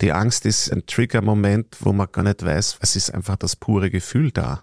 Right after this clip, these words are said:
Es hat gar kein Ziel oder keine Ursache manchmal. Es ist eine grundsätzliche Situation. Also ich habe zum Beispiel, was für meinen Beruf ganz schlecht ist,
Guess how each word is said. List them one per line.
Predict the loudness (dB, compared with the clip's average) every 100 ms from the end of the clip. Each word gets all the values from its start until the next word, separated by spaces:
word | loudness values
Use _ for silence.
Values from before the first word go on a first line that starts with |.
| _
Es | -6
hat | -4 -2
gar | -2
kein | -2 -4 -2
Ziel | 0 0 0 -2
oder | -2
keine | -2 -2 -2
Ursache | -2 0 0 -4 -4 -6
manchmal. | -6 -6 -8 -8 -10 -12 -18 _ _ -20 -20 -20 -20 -18
Es | -2 2
ist | 2 0
eine | 0 -2 -2
grundsätzliche | -2 2 2 2 0 0 -2 -2 0
Situation. | -2 -2 -2 -2 -2 0 -2 -4 -10 _ 0
Also | 0 2
ich | 0 -2
habe | 0
zum | 0 0
Beispiel, | 2 2
was | 0 0
für | 0
meinen | 2 2
Beruf | 2 2 0 -4 _ -4
ganz | 0 0 0 -2
schlecht | -2 -2 -4 -8 -2
ist, | -2 -2 -6